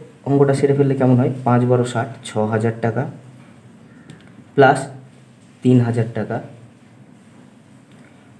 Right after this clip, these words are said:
গুণিত a by হান্ড্রেড সমান নশো টাকা, এটা আমাদেরকে ফাইন্ড করতে হবে। তারপরের লাইন কি হচ্ছে? ছয় আর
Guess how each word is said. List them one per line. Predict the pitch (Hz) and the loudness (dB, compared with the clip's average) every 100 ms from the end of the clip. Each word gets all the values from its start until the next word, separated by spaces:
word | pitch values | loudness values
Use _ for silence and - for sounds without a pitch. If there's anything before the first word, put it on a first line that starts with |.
| 110 | -6
গুণিত | 120 170 185 - - - - - - - 117 | 0 2 2 0 -2 -6 -18 -20 -20 -6 0
a | 147 147 | 0 2
by | 143 143 139 - | 2 4 2 0
হান্ড্রেড | 120 123 123 117 120 - - - - - - - - - - - - - - | 2 2 4 0 -2 -10 -20 -20 -20 -20 -20 -20 -20 -20 -20 -20 -20 -20 -10
সমান | - 127 127 123 | -2 2 2 2
নশো | 123 127 127 | 0 -2 -6
টাকা, | 131 - - - - - - _ - - _ - - - 123 | -8 -10 -16 -20 -20 -20 -20 _ -20 -20 _ -20 -20 -6 0
এটা | 143 131 | 2 4
আমাদেরকে | 131 127 135 - - - - - - - - - - | 4 2 0 -2 -6 -18 -20 -20 -20 -20 -20 -20 -4
ফাইন্ড | 135 135 123 | 2 4 4
করতে | 123 127 120 | 0 0 -4
হবে। | 113 - - - _ - | -4 -10 -20 -20 _ -8
তারপরের | 123 131 139 143 | -6 -2 0 0
লাইন | 139 139 | 0 -2
কি | 135 135 | -6 -6
হচ্ছে? | 131 151 - - - - | -6 -8 -10 -18 -20 -14
ছয় | - | -4
আর | 123 | -2